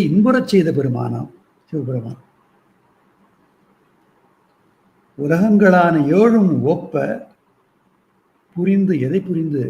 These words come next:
வேள்விகளை புரிந்து இன்புறச் செய்த பெருமான் செய்விக்கிறான். இந்த அந்தணர்கள் செய்கிறார்கள். அவர் இறைவன் ஏவிய காரியத்தை இவர்கள் செய்து முடிக்கிறார்கள். அவ்வளவுதான்.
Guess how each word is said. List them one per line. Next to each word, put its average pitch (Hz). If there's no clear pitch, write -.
வேள்விகளை 143
புரிந்து 131
இன்புறச் 233
செய்த 147
பெருமான் 170
செய்விக்கிறான். 196
இந்த 143
அந்தணர்கள் 151
செய்கிறார்கள். 139
அவர் 180
இறைவன் 202
ஏவிய 180
காரியத்தை 156
இவர்கள் 135
செய்து 143
முடிக்கிறார்கள். 127
அவ்வளவுதான். 113